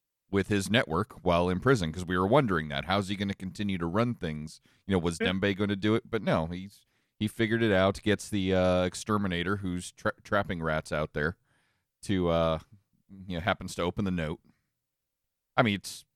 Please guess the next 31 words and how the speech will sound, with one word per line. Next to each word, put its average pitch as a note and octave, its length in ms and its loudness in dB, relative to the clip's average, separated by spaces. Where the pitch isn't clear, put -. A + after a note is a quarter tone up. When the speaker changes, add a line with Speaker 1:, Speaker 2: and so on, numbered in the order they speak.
Speaker 1:
it's A#2+ 200 -2
lucky, G#2+ 360 2
and F#2+ 80 -2
he G#2+ 300 -2
himself A#2 480 2
even F2 240 -4
said A2 300 0
it, D#2+ 260 -6
you F2 60 -8
know. D#2 260 -6
I E2+ 60 -8
mean, F2 120 -8
for A2+ 200 2
all F#2 120 4
I F2 120 2
know, G2+ 160 2
I'll E2+ 80 2
be, E2+ 200 -6
we'll F2 140 -4
be E2 100 -6
dead F#2 220 0
Friday. D#2 360 -6
Speaker 2:
Yeah. F3 160 2
Speaker 1:
Uh, D#2+ 140 -2
but G2 240 4
I, F#2+ 140 4
I G2 280 4
love G2 520 2
the G#2+ 100 2
new G2 180 0
character A2 580 0